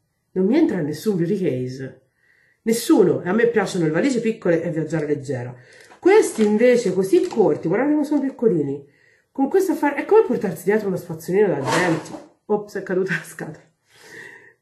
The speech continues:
È come portarsi dietro uno spazzolino da denti alla fine. Quindi, guarda, devo dire la verità che per cinque euro secondo me questo è stato un acquistone.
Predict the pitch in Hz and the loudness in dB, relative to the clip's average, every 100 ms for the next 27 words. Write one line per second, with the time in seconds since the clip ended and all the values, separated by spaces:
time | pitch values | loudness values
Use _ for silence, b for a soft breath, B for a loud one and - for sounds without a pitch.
0 | _ _ 247 240 233 269 214 226 220 202 | _ _ 0 2 6 6 6 4 0 0
1 | - 208 202 190 165 165 - 180 175 160 | 2 2 2 0 -2 -6 -8 -4 -2 -2
2 | 135 139 151 143 147 139 143 139 135 135 | -4 -4 -4 -4 -6 -8 -8 -8 -6 -6
3 | 143 156 _ _ b b b b - 359 | -10 -14 _ _ b b b b 2 6
4 | 302 208 185 180 175 175 180 202 180 160 | 6 6 6 8 8 6 4 4 4 2
5 | 147 156 160 220 233 254 285 285 269 302 | 0 -4 2 4 4 4 2 0 2 2
6 | 320 254 196 - 208 - 226 214 226 240 | 2 0 -4 -4 -6 0 0 4 2 4
7 | 233 185 175 180 180 196 202 185 - - | 2 0 -2 0 0 0 -2 -6 -8 -8
8 | 160 160 151 156 147 - 131 - - - | -4 -4 -6 -8 -10 -12 -14 -14 -16 -18